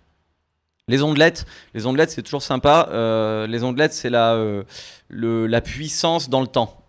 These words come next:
Euh, si je me, si je me trompe pas, il faudrait demander à, <laughs> à Patrick Thévenot qui aime bien les ondelettes.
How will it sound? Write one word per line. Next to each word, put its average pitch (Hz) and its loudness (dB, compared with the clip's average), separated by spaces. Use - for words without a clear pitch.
Euh, 95 -10
si 110 -12
je 107 -10
me, 113 -4
si 110 -10
je 104 -10
me 117 -6
trompe 113 -8
pas, 117 2
il 127 -4
faudrait 101 -8
demander 104 -4
à, 98 -4
<laughs> - -14
à - -12
Patrick 117 -10
Thévenot 117 -6
qui 117 -12
aime 98 -8
bien 101 -6
les 101 -8
ondelettes. 101 -6